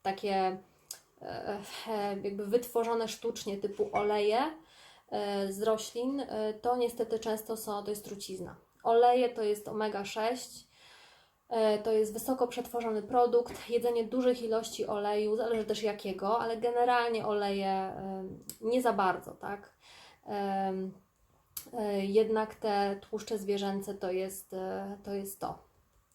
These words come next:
E, no słuchajcie, i to jest wszystko, co chciałam Wam teraz opowiedzieć na ten temat.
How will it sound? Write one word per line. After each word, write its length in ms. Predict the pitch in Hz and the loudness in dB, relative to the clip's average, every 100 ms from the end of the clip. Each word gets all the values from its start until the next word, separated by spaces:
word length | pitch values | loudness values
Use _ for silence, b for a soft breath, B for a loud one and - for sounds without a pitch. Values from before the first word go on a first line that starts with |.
| B B B B B B _ - | B B B B B B _ -8
E, 540 | 226 226 226 226 226 | -4 -2 -2 0 0
no 100 | 277 | -2
słuchajcie, 400 | 277 269 214 202 | 0 0 0 -2
i 520 | 196 233 240 240 240 254 B B B B B - | -4 -4 -2 0 -2 -4 B B B B B -4
to 120 | 269 294 | 2 2
jest 160 | 277 | 0
wszystko, 380 | - 262 - 220 | 0 -2 -2 -4
co 100 | 220 | -2
chciałam 360 | 214 240 220 214 | -4 0 2 2
Wam 140 | 208 | 0
teraz 220 | 214 208 | -2 -2
opowiedzieć 540 | 214 214 208 214 208 196 | -4 -6 -2 0 0 -4
na 100 | 202 | -4
ten 180 | 202 196 | -4 -4
temat. 440 | 185 185 202 | -2 0 -2